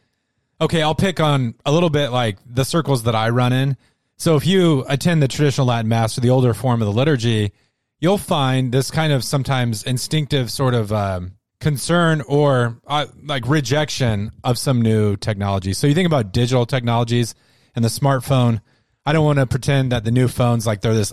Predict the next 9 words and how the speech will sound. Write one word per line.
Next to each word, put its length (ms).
unmitigated 680
good, 400
but 120
there 80
are 60
a 40
lot 180
of 320
conservative, 600